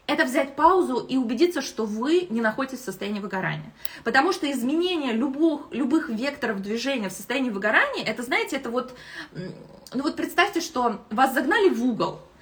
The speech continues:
да, приставили вам, э, дуло к виску и сказали: «Вот принимай решение, кем ты хочешь стать, когда ты вырастешь». В этом состоянии никакое нормальное, качественное решение при-, принять просто невозможно. Невозможно.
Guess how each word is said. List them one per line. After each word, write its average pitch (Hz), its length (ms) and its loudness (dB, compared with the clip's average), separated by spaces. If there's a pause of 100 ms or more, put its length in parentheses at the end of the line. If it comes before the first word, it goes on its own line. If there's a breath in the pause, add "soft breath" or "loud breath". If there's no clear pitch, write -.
(180 loud breath)
да, 262 220 6
приставили 349 540 4
вам, 233 320 4
э, 202 240 4
дуло 262 380 2
к - 60 -8
виску 196 500 -4
и 226 80 -6
сказали: 240 540 2 (520 loud breath)
«Вот 240 240 -4
принимай 320 340 4
решение, 403 380 0
кем 240 160 0
ты 240 80 -4
хочешь 285 180 0
стать, 339 220 4
когда 220 160 -4
ты 226 120 -4
вырастешь». 208 440 -4
В - 20 -10
этом 370 160 0
состоянии 349 460 -2
никакое 277 360 4
нормальное, 240 540 4
качественное 202 540 -2
решение 381 400 -2
при-, 240 280 -2
принять 339 380 -4
просто 269 300 -4
невозможно. 226 840 0 (380 soft breath)
Невозможно. 240 1300 2